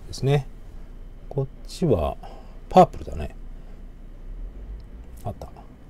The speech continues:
十尻だ。十の十。で、コビーさんの赤魔女ですね。うん。デザインいいよね。これね。せーの。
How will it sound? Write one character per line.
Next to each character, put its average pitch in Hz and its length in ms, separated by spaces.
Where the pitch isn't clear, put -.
十 - 120
尻 139 300
だ。 - 160
十 120 180
の 69 140
十。 - 200
で、 170 80
コ - 140
ビ 196 100
ー 185 40
さ 170 120
ん 156 60
の - 100
赤 147 300
魔 135 240
女 87 280
で - 80
す - 100
ね。 104 300
う 120 60
ん。 78 220
デ 160 80
ザ 247 160
イ 214 40
ン - 40
い - 20
い 131 40
よ 110 80
ね。 85 240
こ - 120
れ 76 60
ね。 76 180
せ - 180
ー 67 160
の。 - 100